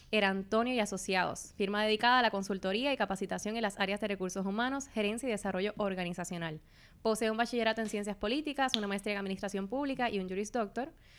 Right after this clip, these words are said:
Grados obtenidos en la U P R y en la Facultad de Derecho de la Universidad Interamericana.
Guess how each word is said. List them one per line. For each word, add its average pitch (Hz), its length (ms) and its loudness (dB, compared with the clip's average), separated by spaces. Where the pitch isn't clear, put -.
Grados 226 360 8
obtenidos 269 420 0
en 226 140 0
la 214 120 2
U 220 40 0
P 247 140 0
R 294 220 2
y 226 80 0
en 208 80 2
la 202 60 2
Facultad 190 400 -2
de 196 80 0
Derecho 226 300 -2
de 226 60 0
la 208 60 0
Universidad 190 540 -2
Interamericana. 180 920 -2